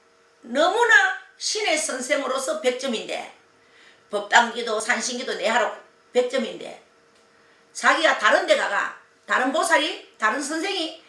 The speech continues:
기도 안 해도 된다. 회도 묻어도 된다. 고기 내 묻어도 된다. 술 마셔도 된다.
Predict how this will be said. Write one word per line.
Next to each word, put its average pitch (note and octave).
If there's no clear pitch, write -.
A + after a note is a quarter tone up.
기도 D#4+
안 A#3
해도 A#3
된다. A#3
회도 F4
묻어도 B3+
된다. B3
고기 D4+
내 A#3+
묻어도 B3
된다. B3
술 C4+
마셔도 C#4+
된다. C4+